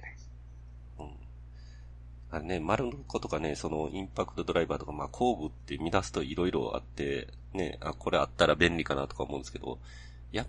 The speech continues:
ぱりそれなりにね、なんかやらないと、なんか、本当に、本当になんかね、年一とかしか使わないのにっていう状況だったら、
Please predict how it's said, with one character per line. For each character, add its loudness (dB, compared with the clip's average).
ぱ -6
り -2
そ 2
れ 6
な 4
り -4
に -2
ね、 2
な -2
ん -2
か 0
や 6
ら 6
な 4
い -2
と、 -2
な -2
ん 2
か、 4
本 0
当 -2
に、 -4
本 -2
当 2
に 0
な 4
ん 0
か 2
ね、 -2
年 2
一 -4
と -4
か 0
し -4
か -2
使 -2
わ 2
な 0
い -4
の -4
に -6
っ -8
て -8
い -2
う -2
状 -4
況 -4
だ -2
っ -12
た -6
ら、 -2